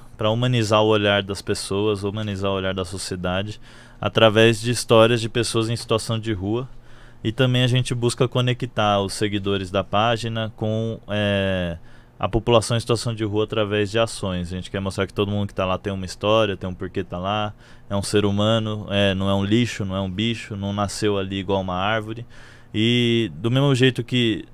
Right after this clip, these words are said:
todo mundo tem uma história, a gente quer dizer que não é um bloco, né? Não dá pra falar, são os moradores de rua. Cada história tem um problema, cada problema tem uma solução, não tem uma solução geral, é, pra, pra aquelas histórias.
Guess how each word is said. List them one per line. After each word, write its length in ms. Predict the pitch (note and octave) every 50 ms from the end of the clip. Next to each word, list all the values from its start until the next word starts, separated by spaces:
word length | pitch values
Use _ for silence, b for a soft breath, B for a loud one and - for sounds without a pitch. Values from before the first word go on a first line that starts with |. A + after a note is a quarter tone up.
| - - - - - - -
todo 260 | C3+ C#3+ C#3 C#3+ C3+
mundo 240 | B2+ B2 B2 A#2+ A2+
tem 160 | - B2 A#2
uma 100 | A#2 A2+
história, 640 | - - - A#2+ B2+ C#3+ D3 C3+ A#2 G2+ F#2+ F2 E2
a 120 | F#2 G2+
gente 720 | G2 G#2 A2 A2 - - - A#2+ A#2+ A#2 A#2 A2+ A2 G#2+ - - - - - - - - - - - -
quer 140 | - A#2 A2
dizer 240 | G#2+ G#2 G#2+ A2+ A2
que 80 | - A#2
não 100 | A#2 A#2
é 40 |
um 120 | B2 B2 A2+
bloco, 480 | G2+ G#2+ G#2+ A2 G#2+ G2 - - F#2
né? 240 | F2+ F#2 G2 G#2+ A2
Não 160 | G#2 G2+ G2
dá 100 | G2 G#2
pra 120 | G#2 - -
falar, 200 | A2+ G#2 G2 F#2+
são 160 | - - G#2
os 120 | G#2 G2
moradores 520 | G2+ G#2 G#2 G2+ G2 F2 G2+ G#2 G#2+ G#2 F#2+
de 120 | G2 G2
rua. 320 | F#2 F#2+ F#2 F#2 F2+ E2+ - b b b b b b b b b b b -
Cada 220 | A2 A2 A2+ A2+
história 320 | A2 - - B2 A#2 A#2+
tem 100 | A2+ A#2+
um 60 | A#2 A#2
problema, 560 | A2+ B2 A#2+ A#2 B2 C3 C#3 C3+ B2+ A2+ G#2+
cada 220 | - G#2+ G#2 G#2
problema 320 | - G#2+ G#2 G2 G#2 G2+ G2+
tem 120 | G#2+ G2+
uma 60 | G2+
solução, 720 | G2+ - G#2+ G#2 G#2 G2+ - - A2 A2 A2+ A2+ A2 A2 G#2+ b b b b b b -
não 100 | G#2+ G2+
tem 140 | G2+ - A2+
uma 80 | A2+ G#2+
solução 500 | - - A2 A2 G#2+ - A#2 A2 G#2+ G2+
geral, 540 | G#2 G#2+ G#2 G2 G2 G2 F#2+ F#2 F2+ F2 B B B B B
é, 420 | - F#2 F#2 F#2 F2+ F2+ F2+ F2 F2 - -
pra, 260 | - G2+ G2 G2+ G2 G2 G2 -
pra 120 | G2 G2
aquelas 320 | G2 - G#2 G2+ G2+ G2
histórias. 720 | G2+ G#2 - - - F#2 F2 E2+ E2 E2+ E2+ - - -